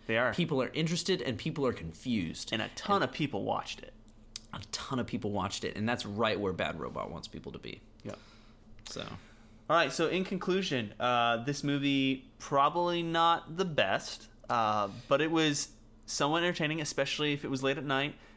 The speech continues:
Speaker 1: Uh, maybe you had, uh, a couple beers, maybe you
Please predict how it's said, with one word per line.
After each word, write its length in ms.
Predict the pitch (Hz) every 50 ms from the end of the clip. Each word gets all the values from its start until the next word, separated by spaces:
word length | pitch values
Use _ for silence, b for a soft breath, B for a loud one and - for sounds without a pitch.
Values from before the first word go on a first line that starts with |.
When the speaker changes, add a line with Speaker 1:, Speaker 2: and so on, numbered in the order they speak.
| B B B
Speaker 1:
Uh, 380 | - 110 110 107 107 107 107 104 107 110 -
maybe 320 | 120 120 117 113 110 120
you 180 | 117 117 117 113
had, 600 | 113 110 107 107 110 107 107 107 107 104 107 107 B B B B B B B - - -
uh, 920 | 107 104 107 104 104 107 107 107 107 107 107 104 107 104 104 104 104 104 - - -
a 60 | -
couple 180 | - - 127 127
beers, 540 | 131 180 202 214 214 214 214 214 214 - - -
maybe 280 | - 135 120 117 120 120
you 580 | 117 117 117 117 113 113 110 110 110 110 -